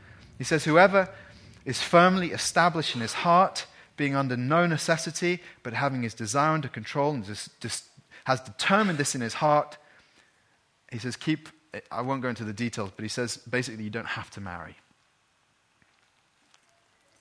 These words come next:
Maybe you're not aflame with passion. That's another marker. He says if,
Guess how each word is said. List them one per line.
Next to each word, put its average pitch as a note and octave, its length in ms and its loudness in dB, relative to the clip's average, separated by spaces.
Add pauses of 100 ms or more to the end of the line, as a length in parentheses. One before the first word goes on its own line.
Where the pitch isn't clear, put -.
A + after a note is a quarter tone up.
(1040)
Maybe E3 260 6
you're F#3 120 6
not F#3 180 6
aflame E3+ 420 0
with D#3+ 160 -4
passion. A#2 600 -2 (180)
That's - 200 -10
another C#3 240 0
marker. F#2+ 500 -6 (1900)
He A#2 60 -8
says C3 220 -4
if, - 200 -10